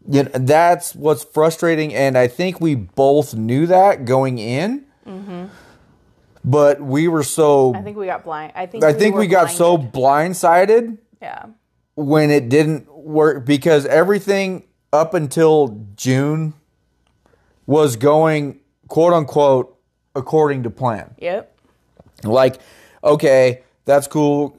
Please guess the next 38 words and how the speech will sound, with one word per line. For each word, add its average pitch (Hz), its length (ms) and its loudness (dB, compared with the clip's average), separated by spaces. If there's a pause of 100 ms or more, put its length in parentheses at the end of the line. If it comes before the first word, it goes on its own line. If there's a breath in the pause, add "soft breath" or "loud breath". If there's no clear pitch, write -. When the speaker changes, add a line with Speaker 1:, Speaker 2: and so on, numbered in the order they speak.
Speaker 1:
Your 123 220 -2
next 120 240 -2
cycle's 143 380 0
gonna 135 180 -4
come. 135 320 -2
Okay, 120 380 0
we're 113 140 -4
gonna 113 120 -8
get 107 220 -6
you 110 60 -2
on 104 100 -4
this 131 240 -6
medicine. 131 580 -2
Speaker 2:
Yep. 127 80 -6 (300 loud breath)
Speaker 1:
Then 135 160 2
we're 123 140 2
gonna, 127 280 2
then 120 400 0
you're 113 180 0
gonna 120 260 0
do 117 180 0
this, 147 440 4
and, 117 280 -2
and 113 180 -2
everything 120 460 0
looks 104 220 -6
good. 147 580 2 (380 soft breath)
And 120 480 0
we're 110 100 -2
gonna 117 160 -2
do 113 140 0
the 98 120 -4
egg 143 180 2
retrieval, 131 760 0 (240 loud breath)
and 110 240 0
everything 117 460 2
looks 101 200 -8
good. 143 560 2